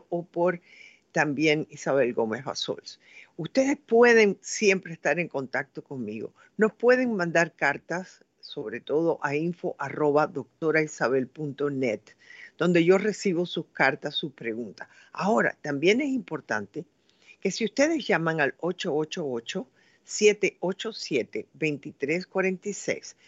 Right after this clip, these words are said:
puede que no puedan hablar hoy con nosotros,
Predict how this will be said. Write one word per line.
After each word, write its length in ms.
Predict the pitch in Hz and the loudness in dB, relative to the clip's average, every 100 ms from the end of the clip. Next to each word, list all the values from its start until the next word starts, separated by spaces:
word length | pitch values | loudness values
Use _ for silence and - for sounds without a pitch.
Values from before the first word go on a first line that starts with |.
| - - - | -20 -10 4
puede 240 | 233 269 | 6 6
que 140 | 269 | 4
no 100 | 233 | 2
puedan 320 | 185 208 196 175 | 4 4 4 4
hablar 240 | 170 170 | 4 6
hoy 200 | 175 175 | 6 4
con 180 | 170 165 | 0 -2
nosotros, 580 | 151 - 190 196 240 | -4 -4 -4 -4 -8